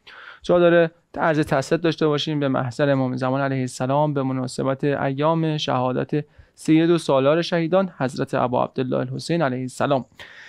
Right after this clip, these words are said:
اما در ابتدای برنامه صحبتی می‌کردیم در رابطه با زیارت امام حسین علیه السلام.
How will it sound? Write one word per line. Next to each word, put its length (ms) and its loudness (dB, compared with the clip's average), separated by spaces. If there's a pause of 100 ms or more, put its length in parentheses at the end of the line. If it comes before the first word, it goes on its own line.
(360)
اما 440 6
در 380 2
ابتدای 600 4
برنامه 880 2
صحبتی 540 0
می‌کردیم 500 2
در 160 4
رابطه 520 0
با 260 2
زیارت 560 0
امام 440 0
حسین 200 -2
علیه 200 -2
السلام. 520 0